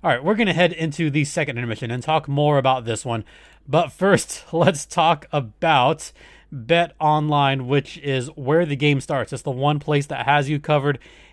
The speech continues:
and the one place that we trust with more props, odds, and lines than ever before. And if you put some money on the Lightning, you won a little bit.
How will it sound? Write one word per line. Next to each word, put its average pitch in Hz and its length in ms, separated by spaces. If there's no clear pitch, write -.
and 147 240
the 147 80
one 139 420
place 147 340
that 139 180
we 151 140
trust 143 460
with 131 160
more 135 200
props, - 540
odds, 135 400
and 131 280
lines 135 600
than 139 380
ever 139 280
before. 127 560
And 127 560
if 147 220
you 180 480
put 160 180
some 156 160
money 143 360
on 127 300
the 113 80
Lightning, 139 440
you 117 160
won 123 200
a 131 60
little 131 180
bit. 135 260